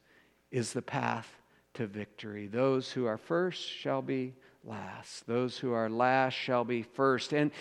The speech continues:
and that's what Paul is going at here. "I can, I can rejoice in my ch-,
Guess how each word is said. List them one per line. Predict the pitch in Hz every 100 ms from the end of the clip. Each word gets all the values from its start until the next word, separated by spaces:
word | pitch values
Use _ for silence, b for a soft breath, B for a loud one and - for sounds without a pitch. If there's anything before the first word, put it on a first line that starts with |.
| B
and | - 165
that's | 226 311 -
what | 320 -
Paul | 226 214 202
is | -
going | 208 240 233 190
at | 147
here. | 151 160 165
"I | 233
can, | - 269 214 B B
I | 247 240
can | 277 240
rejoice | 202 156 135 170 208 254 220 -
in | 190 170
my | 170
ch-, | - -